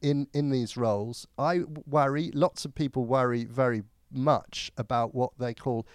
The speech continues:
cripping up. You know, there aren't that many roles for disabled actors, and you can see, oh my goodness, heart sink,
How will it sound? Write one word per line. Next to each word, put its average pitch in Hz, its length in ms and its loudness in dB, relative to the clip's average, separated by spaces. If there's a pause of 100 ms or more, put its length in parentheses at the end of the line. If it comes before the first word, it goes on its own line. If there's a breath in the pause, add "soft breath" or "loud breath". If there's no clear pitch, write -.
(140)
cripping 135 420 -4
up. 107 260 -6 (380 soft breath)
You 139 120 0
know, 117 100 2
there 170 180 4
aren't 202 220 2
that 139 180 2
many 139 260 2
roles 127 380 4
for 127 120 -2
disabled 113 420 0
actors, 107 600 -6
and 147 140 0
you 190 140 -4
can 143 180 -6
see, 127 640 -4
oh 127 320 0
my 107 420 -4 (140)
goodness, 123 320 -6
heart 170 400 0
sink, - 480 -4